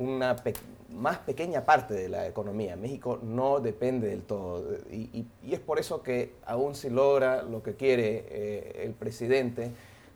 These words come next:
no le va a dar tanta,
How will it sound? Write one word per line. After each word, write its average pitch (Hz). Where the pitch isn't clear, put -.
no 127
le 135
va 123
a 131
dar 117
tanta, 113